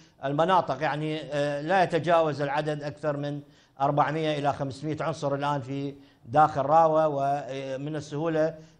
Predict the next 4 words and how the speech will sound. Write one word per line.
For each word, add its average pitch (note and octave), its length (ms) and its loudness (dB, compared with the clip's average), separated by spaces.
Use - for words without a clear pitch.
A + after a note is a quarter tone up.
التعامل D3 560 2
مع، D3+ 460 0
معهم D#3 400 0
ومعالجتهم. C#3+ 880 0